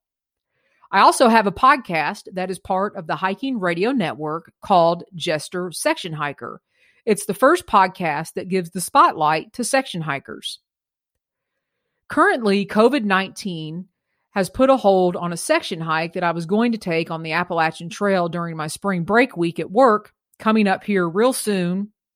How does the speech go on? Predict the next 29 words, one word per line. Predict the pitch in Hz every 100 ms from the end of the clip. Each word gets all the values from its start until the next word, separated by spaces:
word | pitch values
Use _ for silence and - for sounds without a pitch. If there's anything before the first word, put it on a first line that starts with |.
| _ _
in | 180 175
the |
second | 156 190 180 185
week | 175 170
of | 185
April. | 269 339 - - - _ _ _ _ _ _ _ _ _
So | - 196 190 190 226 -
when | 202 175
that | 185 220
was | 220 180
kind | - 190
of | 175
squelched | - 208 170 190 208 -
by | 175 170 175
the | 175
stay | 165 - 170 175
at |
home, | 170 185 175 175 202 214 _ _ _ _ _ _ -
and | 185 180
then | 214 214
all | 196
of | 175
a |
sudden | 160 202 180 180 180
all | - 175
the | 170 165
trails | 240 277 311
started | - 170 156 151
closing, | 170 160 160 208 240